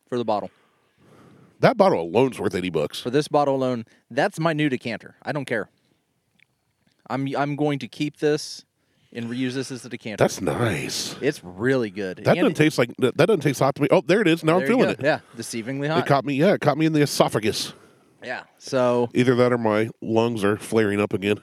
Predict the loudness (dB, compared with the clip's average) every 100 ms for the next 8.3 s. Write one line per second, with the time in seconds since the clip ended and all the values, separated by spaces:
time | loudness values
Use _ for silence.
0 | _ -2 0 2 0 0 -2 -2 -2 -2
1 | -6 -10 -8 -4 -2 -2 -2 -6 -8 _
2 | _ _ _ _ _ _ _ -14 -8 -4
3 | -2 -2 0 0 0 0 0 -2 -6 -16
4 | _ _ _ _ _ _ _ _ -4 -4
5 | -2 -2 -2 -6 -10 -20 -20 -16 -8 -4
6 | -4 -4 -4 -4 -4 -6 -8 -8 -10 _
7 | _ _ _ _ _ -2 0 -2 -2 -2
8 | -2 -8 -12